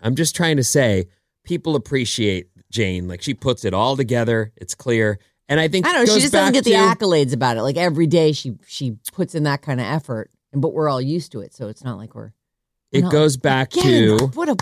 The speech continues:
Speaker 2: beautiful look."
Speaker 1: the
Speaker 2: Wonderful.
Speaker 1: number one reason is for themselves. It gives a woman, a person,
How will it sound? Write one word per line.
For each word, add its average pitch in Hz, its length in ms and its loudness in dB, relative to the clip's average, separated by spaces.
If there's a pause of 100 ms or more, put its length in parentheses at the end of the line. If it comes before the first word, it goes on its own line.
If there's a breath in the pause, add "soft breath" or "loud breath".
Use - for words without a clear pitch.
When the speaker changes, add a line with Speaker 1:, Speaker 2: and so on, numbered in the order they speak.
(100)
Speaker 2:
beautiful 370 400 2
look." 156 240 -4 (100)
Speaker 1:
the 127 80 0
Speaker 2:
Wonderful. 160 240 4
Speaker 1:
number 208 200 4
one 196 240 4
reason 196 580 4 (440)
is 170 100 2
for 214 140 2
themselves. 202 600 2
It 123 140 0
gives 147 240 2
a 175 60 6
woman, 139 480 4
a 139 120 0
person, 151 720 0